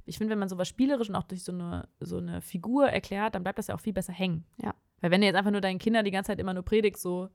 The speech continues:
Speaker 1: „Ja, mach das so, pass so und auf und so“, das ist, glaub ich, was anderes, als wenn man das so spielerisch mitbekommt. Und das soll auch, ich glaub, die Kinder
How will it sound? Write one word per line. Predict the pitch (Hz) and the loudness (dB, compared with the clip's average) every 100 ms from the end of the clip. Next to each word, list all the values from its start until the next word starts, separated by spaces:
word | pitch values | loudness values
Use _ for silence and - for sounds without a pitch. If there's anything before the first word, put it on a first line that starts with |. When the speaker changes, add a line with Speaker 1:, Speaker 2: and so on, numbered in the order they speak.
| _ - | _ -8
Speaker 1:
„Ja, | 180 185 | 0 2
mach | 185 | 2
das | - 185 | -2 -4
so, | - 220 | 0 0
pass | 202 180 | 0 -6
so | 196 185 | -6 -6
und | - | -2
auf | 202 220 196 | -2 -2 -4
und | 190 | -6
so“, | 202 | -4
das | 190 | -4
ist, | 180 | -6
glaub | 185 | -8
ich, | 180 | -8
was | 180 | -6
anderes, | - 208 | -2 -2
als | 185 | -2
wenn | 180 | -4
man | 180 | -6
das | 180 - | -6 -8
so | |
spielerisch | 185 - 233 233 190 - | -10 0 6 6 4 -4
mitbekommt. | 226 208 - 202 202 208 _ - - - - | -4 -4 0 0 0 -6 _ -20 -20 -20 -4
Und | 180 | 2
das | 180 | 4
soll | 190 180 | 4 0
auch, | - - | -2 -8
ich | - - | -12 -8
glaub, | 180 - | -8 -10
die | - | -6
Kinder | 202 185 | -2 -2